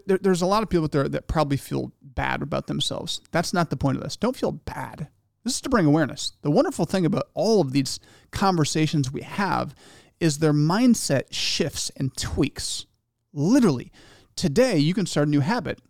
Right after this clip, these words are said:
of just shifting your focus, literally today. Make a decision that you, listen, I want to be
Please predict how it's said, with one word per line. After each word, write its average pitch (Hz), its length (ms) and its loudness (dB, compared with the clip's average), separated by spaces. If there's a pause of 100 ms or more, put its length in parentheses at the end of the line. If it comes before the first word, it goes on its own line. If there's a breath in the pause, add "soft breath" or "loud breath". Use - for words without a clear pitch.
(540)
of 156 100 2
just 180 200 4
shifting 254 580 0
your 190 120 2
focus, 165 640 0 (200)
literally 359 260 0
today. 208 320 -2 (840 soft breath)
Make 156 460 0
a 233 60 0
decision 143 500 0
that 135 140 -2
you, 175 200 -4 (280)
listen, 143 320 -4
I 185 180 0
want 220 300 0
to 170 80 -2
be 135 440 0